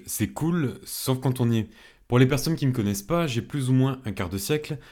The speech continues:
et avant de me retrouver au chômage, je terminais mon master dans une école privée qui était vraiment, vraiment merdique. Mais l'avantage de la formation que je suivais, c'est qu'elle m'offrait l'opportunité de faire une alternance, et cette alternance, je la faisais dans une boîte de distribution de films.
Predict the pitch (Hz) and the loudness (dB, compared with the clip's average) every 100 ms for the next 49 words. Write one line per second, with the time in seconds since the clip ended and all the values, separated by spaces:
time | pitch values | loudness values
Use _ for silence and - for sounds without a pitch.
0 | - - 120 117 143 143 - 104 98 107 | -20 -2 2 4 2 0 -4 -6 -2 0
1 | 123 143 120 110 101 107 104 95 95 - | 0 0 -4 -4 -2 0 -2 -2 -4 -2
2 | 131 120 98 98 101 120 - - 98 120 | -2 -2 -2 0 -2 -2 -6 -6 -2 -2
3 | 127 - - 120 123 - _ _ _ _ | -2 -8 -4 -4 -4 -14 _ _ _ _
4 | _ _ 104 104 107 127 - - 95 98 | _ _ -4 0 2 0 -4 -16 -14 -4
5 | 104 98 101 101 98 92 92 - - - | 0 0 0 -4 -4 -4 -8 -12 -20 -18
6 | - 104 139 143 143 156 123 107 98 110 | -4 2 2 2 2 0 2 0 0 -2
7 | 110 - - 95 104 110 151 - - 95 | -2 -4 -8 -8 -6 -4 -4 -4 -4 -2
8 | 107 - 135 113 107 - 110 104 127 127 | -2 -4 -4 -4 -6 -6 -6 -2 -4 -4
9 | 95 98 95 82 90 143 160 - - - | -4 -2 -4 -4 -2 -2 -2 -10 -20 -20
10 | - 117 123 - 95 104 107 147 113 101 | -10 -4 -2 -2 -2 0 0 -2 -4 -6
11 | 104 - 107 123 107 95 92 117 120 95 | -6 -6 -4 -4 -2 -4 -2 -2 -4 -8
12 | 92 - 110 98 87 82 117 156 | -12 -10 -10 -8 -8 -4 -2 -2